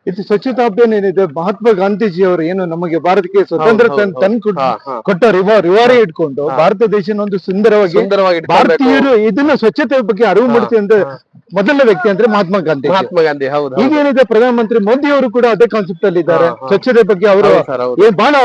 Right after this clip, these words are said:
Speaker 1: ಒಂದು ಒತ್ತನ್ನು ಕೊಟ್ಟಿದ್ದಾರೆ.
Speaker 2: ಹ್ಮ್, ಹ್ಮ್.
Speaker 1: ಹಾಗಾಗಿ ಇಡೀ ನಮ್ಮ ಹಾಸನ ನಗರಸಭೆ
Speaker 2: ಹಾ, ಹಾ.
Speaker 1: ಏನಿದೆ ಮುಂಚೆಗಿಂತ ಈಗ
Speaker 2: ಅಲ್ಲಿಗೆ
Speaker 1: ಸುಧಾರಣೆ
Speaker 2: ಹಾ,
Speaker 1: ಆಗ್ತಾ ಇದೆ.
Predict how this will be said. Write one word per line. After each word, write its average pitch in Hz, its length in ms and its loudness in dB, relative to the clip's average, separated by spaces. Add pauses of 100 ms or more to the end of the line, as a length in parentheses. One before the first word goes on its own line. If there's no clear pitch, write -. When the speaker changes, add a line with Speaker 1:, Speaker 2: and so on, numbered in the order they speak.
(120)
Speaker 1:
ಒಂದು 196 200 2 (480)
ಒತ್ತನ್ನು 226 380 0
ಕೊಟ್ಟಿದ್ದಾರೆ. 190 440 2
Speaker 2:
ಹ್ಮ್, 127 100 -4
ಹ್ಮ್. 131 200 -12
Speaker 1:
ಹಾಗಾಗಿ 226 420 2
ಇಡೀ 208 140 0
ನಮ್ಮ 214 220 -2
ಹಾಸನ 214 420 -2
ನಗರಸಭೆ 165 640 -4
Speaker 2:
ಹಾ, 175 240 -10
ಹಾ. 120 200 0
Speaker 1:
ಏನಿದೆ 208 260 2
ಮುಂಚೆಗಿಂತ 226 840 -2 (160)
ಈಗ 196 300 -2
Speaker 2:
ಅಲ್ಲಿಗೆ 139 400 -6
Speaker 1:
ಸುಧಾರಣೆ 254 340 2
Speaker 2:
ಹಾ, 214 60 0
Speaker 1:
ಆಗ್ತಾ 190 180 -4
ಇದೆ. 175 60 2